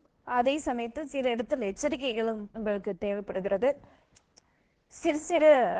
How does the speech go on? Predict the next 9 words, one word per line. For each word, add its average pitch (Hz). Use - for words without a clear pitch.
பரிகாரங்கள் 254
உங்கள் 226
த-, 220
தடைகளை 247
நீக்கி 240
உங்களுக்கு 240
வெற்றி 202
கண்டிப்பாக 214
கொடுக்கும். 269